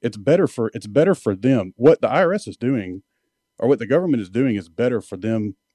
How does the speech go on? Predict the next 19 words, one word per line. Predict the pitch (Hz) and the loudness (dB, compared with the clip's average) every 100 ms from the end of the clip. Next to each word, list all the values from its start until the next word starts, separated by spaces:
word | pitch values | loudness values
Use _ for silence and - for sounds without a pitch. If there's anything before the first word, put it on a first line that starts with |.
| _ | _
to | - | -12
collect | - 107 104 - | -6 -2 -4 -6
taxes. | 104 92 - - - _ _ _ _ _ _ _ _ _ _ _ _ _ _ _ _ _ | -14 -14 -18 -20 -20 _ _ _ _ _ _ _ _ _ _ _ _ _ _ _ _ _
It's | - - | -10 -2
not | 135 - | -2 0
a | |
benefit | 107 98 101 92 | -2 -4 -4 -8
to | - | -8
the, | 85 80 85 _ _ _ _ _ | -6 -6 -8 _ _ _ _ _
it's, | - 107 107 151 | -6 -6 -2 0
it's | 156 131 | 0 4
more | 147 175 | 6 6
beneficial | 151 117 - 135 131 | 4 2 2 0 0
to | 107 | 0
leave | 123 117 | 0 0
it | - | -2
the | 90 | 2
old | 117 160 | 4 4
way. | 98 90 87 | 2 -2 -4